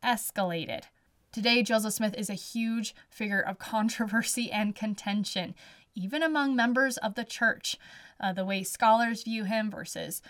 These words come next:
uh, prophets versus, uh, traditionalist members versus more progressive ideologies, Joseph Smith is a battleground. But it's really not a battleground about Joseph Smith.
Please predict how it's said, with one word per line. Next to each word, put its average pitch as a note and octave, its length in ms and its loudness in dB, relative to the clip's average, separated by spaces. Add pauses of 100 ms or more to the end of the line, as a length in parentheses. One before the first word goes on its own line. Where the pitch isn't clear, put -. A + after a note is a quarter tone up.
(240)
uh, - 60 -12
prophets B3 720 2
versus, - 680 -12
uh, - 240 -10 (380)
traditionalist A3+ 680 0
members A#3+ 480 2
versus F3 340 -8
more F#3+ 120 0
progressive G#3 600 0
ideologies, G#3+ 800 2
Joseph G#3 340 -2
Smith G3+ 300 -4
is G3 220 -6
a G3+ 200 -6 (120)
battleground. A3 800 6 (760)
But G3+ 100 0
it's G#3 200 -4
really E4 480 4
not C#4+ 240 8
a B3 60 4
battleground A3 760 4
about F#3+ 340 2
Joseph F#3 400 -4
Smith. - 480 -6